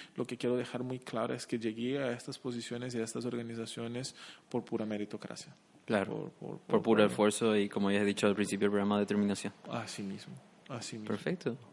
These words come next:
Speaker 1: Así
Speaker 2: buenísimo.
Speaker 1: mismo.
Speaker 2: Y bueno, y, y da-, dando el escenario de todo lo que es tu transición de historia, la historia profesional, Felipe, es, la pregunta aquí es,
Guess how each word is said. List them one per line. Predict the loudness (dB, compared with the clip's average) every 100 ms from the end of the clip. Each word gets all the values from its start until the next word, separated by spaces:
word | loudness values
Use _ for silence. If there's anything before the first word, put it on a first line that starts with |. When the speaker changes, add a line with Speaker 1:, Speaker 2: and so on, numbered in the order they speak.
| -14
Speaker 1:
Así | -6
Speaker 2:
buenísimo. | -2 -2 -2 -2 -2 -4
Speaker 1:
mismo. | -8 -8 0
Speaker 2:
Y |
bueno, | 4 4
y, | 4 0
y | 0 -2
da-, | 0 0 2
dando | 4 4
el |
escenario | 2 2 4
de | 2
todo | 4 6 8 6
lo |
que | 4 2
es | 2
tu | 0 -2 -2 0
transición | 0 0 0 2
de |
historia, | 2 4 6
la | 6 2 0
historia | -4 0 2 2
profesional, | 2 0 0 2 2 2 2 0 -2 -6 -8
Felipe, | -4 -2 -2 -4 -6 -18 -18 -16 -16 -18 -20 -10
es, | -4 -4 -4 -8
la | 2 4
pregunta | 6 6 4
aquí | 2 2 2
es, | 2 -4 -16